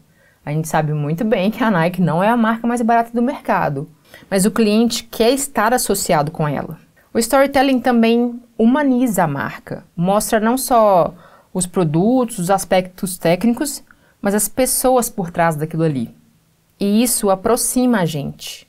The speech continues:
Afinal de contas, pessoas se identificam como pessoas, né? Quer ver um exemplo? Esse é o Twitter da Tesla Motors, empresa líder do mercado de carros elétricos. Eles têm dez milhões de seguidores. Já o Twitter do Elon Musk,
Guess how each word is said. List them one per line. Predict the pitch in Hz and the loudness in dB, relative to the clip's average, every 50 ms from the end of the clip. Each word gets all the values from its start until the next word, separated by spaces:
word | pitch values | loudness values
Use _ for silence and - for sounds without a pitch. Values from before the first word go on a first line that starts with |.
| _ _ _ | _ _ _
Afinal | 143 - - 156 156 165 | -10 -8 -6 -4 -4 -4
de | 165 - | -4 -4
contas, | - 190 208 220 269 - | -2 -2 0 0 -2 -2
pessoas | - - 254 233 - - 226 196 214 208 | -2 -2 -2 -2 0 0 0 0 2 0
se | 220 | 0
identificam | 202 240 247 247 - 247 226 247 233 | 0 0 -2 0 -2 -2 0 0 0
como | 226 247 240 | 2 2 0
pessoas, | 233 247 311 403 427 - 494 403 190 156 139 143 - | 0 -2 -4 -4 -2 0 0 2 2 2 2 0 -2
né? | 165 156 180 214 - - _ _ _ _ _ _ _ _ _ _ | -2 -2 -2 -6 -8 -14 _ _ _ _ _ _ _ _ _ _
Quer | - - 185 | -8 0 2
ver | 233 | 2
um | 226 202 | 4 4
exemplo? | 180 196 214 185 165 165 - 147 147 - _ _ _ _ _ | 4 2 2 0 -2 -4 -6 -12 -14 -18 _ _ _ _ _
Esse | - 208 233 226 302 | 0 0 2 4 2
é | 285 | 2
o | |
Twitter | 277 285 262 262 262 - 262 | 2 2 0 0 0 -2 0
da | 247 240 233 233 | 2 2 0 0
Tesla | 233 - 240 240 240 233 247 247 | 0 2 2 2 2 2 0 2
Motors, | 233 226 175 123 - - - - - 143 - - - - - _ _ _ _ _ - | 2 2 2 0 -2 -6 -10 -14 -14 -14 -14 -16 -18 -18 -20 _ _ _ _ _ -10
empresa | 156 147 170 165 185 185 175 196 | -6 -4 -2 0 0 2 2 2
líder | 185 196 196 170 - 190 | 0 0 0 -2 -2 0
do | 226 220 | 2 2
mercado | 226 226 220 - - 190 185 190 | 2 2 2 2 0 0 2 2
de | 190 170 180 185 | -2 -2 -4 -2
carros | 185 196 190 175 165 190 | -2 0 0 0 0 0
elétricos. | 196 185 143 - - - - - - - - - _ _ _ _ _ _ _ _ _ _ _ - | 0 0 -2 -4 -8 -16 -20 -20 -20 -20 -20 -20 _ _ _ _ _ _ _ _ _ _ _ -12
Eles | 147 143 - | -10 -10 -4
têm | - 165 165 160 | -2 2 2 4
dez | 160 180 185 226 254 | 4 4 4 4 2
milhões | 262 262 247 240 220 214 226 220 | 2 2 2 2 0 0 0 -2
de | - | -2
seguidores. | - 226 233 220 190 151 - 110 - - - - - _ _ _ _ _ _ _ _ _ _ _ _ - _ _ _ _ _ | -4 -2 0 0 0 0 -2 -4 -6 -10 -14 -16 -18 _ _ _ _ _ _ _ _ _ _ _ _ -20 _ _ _ _ _
Já | 185 175 233 254 | -2 0 2 2
o | 330 359 | 2 0
Twitter | 359 - 277 254 226 - 202 190 185 | 0 0 0 0 0 0 0 2 2
do | 160 170 160 | 4 4 4
Elon | 156 156 170 202 247 | 4 4 4 4 2
Musk, | 262 233 170 143 147 165 - - | 2 2 0 0 -2 -4 -8 -14